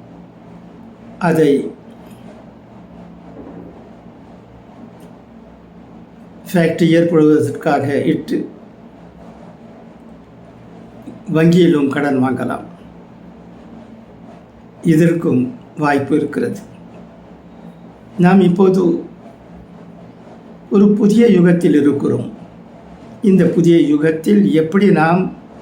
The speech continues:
வாழ முடியும் என்பதை கற்க வேண்டியவர்களாக இருக்கிறோம். ஆகவேதான் நான் இந்த வீடியோ மூலமாக உங்களிடம் பேசிக்கொண்டிருக்கிறேன்.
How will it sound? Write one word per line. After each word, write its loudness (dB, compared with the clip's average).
வாழ 0
முடியும் 0
என்பதை 0
கற்க 2
வேண்டியவர்களாக 2
இருக்கிறோம். -6
ஆகவேதான் 0
நான் 0
இந்த 2
வீடியோ 2
மூலமாக -4
உங்களிடம் -2
பேசிக்கொண்டிருக்கிறேன். -6